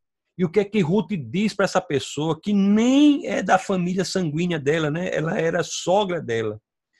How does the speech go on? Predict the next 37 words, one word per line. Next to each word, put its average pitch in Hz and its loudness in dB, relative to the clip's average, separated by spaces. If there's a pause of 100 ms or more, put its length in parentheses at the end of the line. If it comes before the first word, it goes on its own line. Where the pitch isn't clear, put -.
(120)
E 139 -4
o 156 2
marido 180 2
havia 185 -2
morrido. 156 -2 (560)
Olha 226 4
o - -2
que - -2
é 214 0
que 208 -4
Ruth 170 -2
diz. 165 -6
Olha 254 -2
só 226 -2
que 202 -8
coisa 175 -4
bela, 123 -2
né? 185 -2 (480)
Ela 165 2
diz 160 -2
aqui, 156 -4
ó, 113 -2 (460)
"Aonde 185 2
fores, 214 4 (120)
irei. 165 0
Onde 190 0
ficares, 165 -4
ficarei. 160 0
O 160 0
teu 185 2
povo 214 4
será 190 4
o 208 2
meu 208 4
povo." 180 6
E, 190 0 (160)
principalmente, 247 6